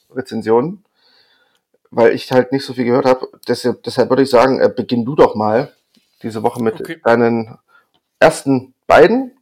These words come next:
Speaker 1: Du hast drei insgesamt, ne?
Speaker 2: Ähm, da, ich, ja, jetzt muss ich wieder zählen, Markus. Warte mal, ich muss erst mal zählen. <laughs> Aha.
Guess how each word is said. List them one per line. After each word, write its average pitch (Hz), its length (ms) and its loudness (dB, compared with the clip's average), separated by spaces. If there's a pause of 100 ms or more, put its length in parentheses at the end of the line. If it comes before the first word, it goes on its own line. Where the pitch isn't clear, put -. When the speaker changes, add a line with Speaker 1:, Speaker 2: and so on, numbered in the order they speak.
(120)
Speaker 1:
Du 120 100 -4
hast 135 140 -4
drei 139 240 6
insgesamt, 117 540 0
ne? - 240 0 (1300)
Speaker 2:
Ähm, 160 480 -6
da, 156 100 -12 (100)
ich, 170 200 -20 (180)
ja, 147 420 -12
jetzt 165 140 -16
muss 190 120 -10
ich 170 120 -16
wieder 156 160 -10
zählen, 165 300 -10
Markus. 127 300 -16
Warte 135 140 -18
mal, 139 100 -18
ich 139 80 -20
muss 147 120 -18
erst 143 160 -18
mal 135 80 -20
zählen. 147 400 -20 (1300)
<laughs> 135 480 -16 (1080)
Aha. 156 1400 -12